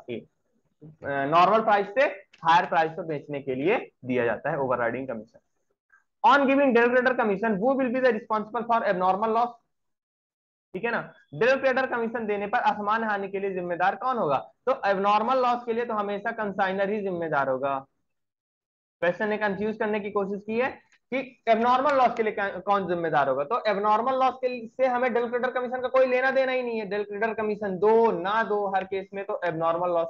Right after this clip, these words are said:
के लिए कंसाइनर ही जिम्मेदार है। del creditor commission देने पर उस bad date के लिए कौन जिम्मेदार हो जाएगा? कंसाइनी जिम्मेदार हो जाएगा, है ना।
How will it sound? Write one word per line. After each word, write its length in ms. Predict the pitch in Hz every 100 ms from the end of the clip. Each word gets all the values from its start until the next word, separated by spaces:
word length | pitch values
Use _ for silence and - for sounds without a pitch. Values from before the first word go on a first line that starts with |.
| -
के 60 |
लिए 120 | 185 214
कंसाइनर 640 | 151 156 147 151 156 170
ही 100 | 226
जिम्मेदार 760 | 160 139 135 131 139 190 269 - - _ 165
है। 120 | 151 - - _ _ _
del 280 | 139 240 269
creditor 280 | 247 233 226
commission 380 | 214 196 208 185
देने 200 | 180 190
पर 200 | 262 254
उस 160 | 262 170
bad 300 | 147 226 277 254
date 220 | 240 -
के 80 | 202
लिए 160 | 208 208
कौन 220 | 190 185
जिम्मेदार 400 | 180 175 170 156
हो 100 | 151
जाएगा? 280 | 147 151 226 370 -
कंसाइनी 540 | 160 151 147 143 139
जिम्मेदार 460 | 131 127 123 120 127
हो 80 | 120
जाएगा, 300 | 110 110 123
है 120 | 214
ना। 160 | 277